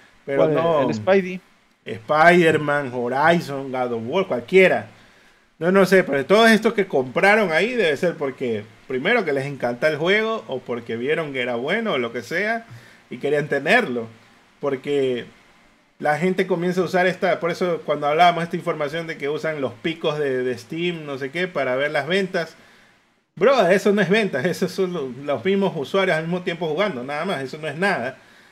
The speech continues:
Speaker 2: Ujú.
Speaker 1: Entonces nunca lo vas a tener a todos sincronizados, a menos que realmente salga el primer día algo en P C, ¿no? En todo caso, pero bueno.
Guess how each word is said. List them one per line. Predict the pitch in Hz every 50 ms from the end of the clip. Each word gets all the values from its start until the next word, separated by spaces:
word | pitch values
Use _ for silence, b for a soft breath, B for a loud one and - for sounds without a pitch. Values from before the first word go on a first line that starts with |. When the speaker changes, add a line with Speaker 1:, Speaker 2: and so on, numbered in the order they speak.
| b b b -
Speaker 2:
Ujú. | 151 143 - - - -
Speaker 1:
Entonces | - - 165 160 143 165 156
nunca | 165 185 196 190 185 175
lo | 170 160
vas | 160 160 165
a | 160 -
tener | 156 143 151 160 156 143 131 - -
a | - 170 -
todos | - 175 175 175 175 156
sincronizados, | 160 147 143 151 147 143 139 135 131 180 180 160 143
a | 143
menos | 139 147 151 151 139
que | - - 139 131
realmente | 127 135 139 139 143 143 143 139 127
salga | 120 - - 143 143 147 147 147 151 151 147 143
el | 135 127 123 107 -
primer | - 131 127 123 143 151 151 143
día | 131 147 156 156 143 127 117 117 127
algo | 143 139 135 135 123
en | 120 113
P | 110 135 120
C, | 113 - 180 190 147 107
¿no? | 104 120 170 208 B B B B B B B B B B B -
En | 107
todo | 117 131 135 123 -
caso, | 156 147 139 - 117 107
pero | 113 131 147
bueno. | 170 185 160 123 107